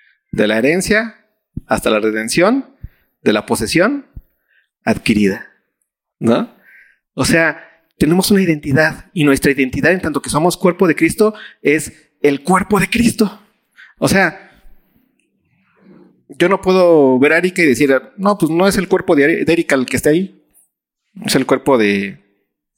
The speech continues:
no sé cómo se llamaría alguien así". <laughs> No, no, el cuerpo de Erika es de ella, ¿no? Y, y ahí está su identidad, y ahí está lo que la,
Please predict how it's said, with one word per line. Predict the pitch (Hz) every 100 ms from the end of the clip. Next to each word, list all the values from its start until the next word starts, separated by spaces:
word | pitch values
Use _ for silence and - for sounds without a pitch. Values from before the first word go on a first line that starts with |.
| _ _ _ _ _ _ _ _ _ _ _ _ _ _ _ -
no | 107 104
sé | - 107
cómo | 123 113
se | 101
llamaría | 104 101 104 110 107 107
alguien | 110 113 107 101 101
así". | 98 156 - _ _ _ -
<laughs> | - - 170 - - - - - _ _ _ _ -
No, | 190 170 202
no, | 190 202 226 226 - _ _ _ - _ _
el | - 247
cuerpo | - 240 240 226
de | 220
Erika | 220 - 214
es | 214 190
de | 220
ella, | 254 226 196 - _ _ - -
¿no? | 165 170 233
Y, | 156 127
y | 151 151
ahí | 165
está | 185 196
su | 185
identidad, | 185 160 165 185 190 190 190 - - -
y | 143
ahí | 156
está | 143 175 170
lo | 160
que | - 135
la, | 127 120 120 -